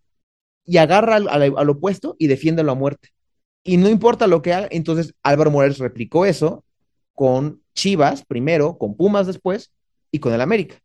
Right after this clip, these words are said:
al hacer todo este chiste y la, el, el circo de que se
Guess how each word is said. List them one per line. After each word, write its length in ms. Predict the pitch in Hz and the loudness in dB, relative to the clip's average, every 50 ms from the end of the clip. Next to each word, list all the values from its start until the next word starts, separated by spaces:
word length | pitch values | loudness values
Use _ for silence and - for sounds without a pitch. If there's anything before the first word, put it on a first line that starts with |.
| _ _ _ _ _ _ _ _ _ | _ _ _ _ _ _ _ _ _
al 160 | - 120 120 120 | -6 -4 -4 -2
hacer 240 | 120 139 151 147 147 | -2 -2 -2 -2 0
todo 180 | 160 151 147 | 2 2 2
este 180 | 147 143 143 135 | 2 0 -2 -4
chiste 360 | - 147 143 143 - 135 120 | -4 -4 -4 -2 -2 -2 -2
y 80 | 117 113 | -2 -2
la, 140 | 113 107 104 | -4 -4 -4
el, 180 | 110 110 107 | -4 -4 -4
el 180 | 113 117 113 101 | -4 -4 -6 -4
circo 340 | - 165 170 151 139 139 117 | 2 2 2 2 2 -2 -4
de 80 | 110 | -4
que 100 | - _ | -8 _
se 60 | _ | _